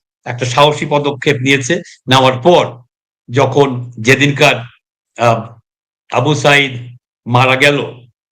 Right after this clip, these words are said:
এবং পরে পরে মুগ্ধ, শান্ত, ওয়াসিম, ফারুক, সাকিব, তামিম, এই যে এরা সব বাচ্চারা,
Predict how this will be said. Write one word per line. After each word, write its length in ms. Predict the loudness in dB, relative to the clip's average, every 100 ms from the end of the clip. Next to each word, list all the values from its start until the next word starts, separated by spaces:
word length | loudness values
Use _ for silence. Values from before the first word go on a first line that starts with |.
| _ _ _ _ _ _ _ _ _ _ _ _
এবং 600 | -6 0 2 0 -4 -12 -16 -20 _ _ _ _ _ _ _ _ _ _ _ _ _ _ _ _ _ _ _ -12 -10 -10 -16 _ _ -20 -20 -20 _ -18 -16 -16 _ _ _ _ _ _ _ _ _ _ -4
পরে 200 | 0 2
পরে 500 | 2 2 0 -4 _ _ _ _ _ _ _ _ _ _ _ _ _ _ _ _ _ _ _ _ -6
মুগ্ধ, 480 | -4 -2 0 2 2
শান্ত, 480 | 2 0 0 0 2
ওয়াসিম, 640 | 4 4 0 -2 -2 -2 0
ফারুক, 500 | 0 2 2 0 -8 _ _
সাকিব, 580 | -2 0 0 -2 -4 0
তামিম, 580 | 0 2 2 2 -2 -8 -16 _ _
এই 140 | -10 -4
যে 100 | 0
এরা 580 | 2 2 2 -2 -14 _ _
সব 260 | 0 2 2
বাচ্চারা, 540 | 0 0 2 2